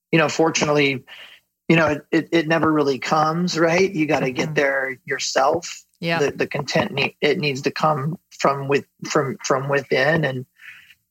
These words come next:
Speaker 1: took me a long time to figure that out. And, um, it feels nice to be there now,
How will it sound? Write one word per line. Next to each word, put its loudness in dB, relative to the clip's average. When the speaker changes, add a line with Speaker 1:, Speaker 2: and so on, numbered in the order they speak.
Speaker 1:
took 2
me 2
a 4
long 2
time -2
to -6
figure 0
that 2
out. 0
And, 0
um, 0
it -4
feels 2
nice 0
to 0
be -2
there 4
now, 0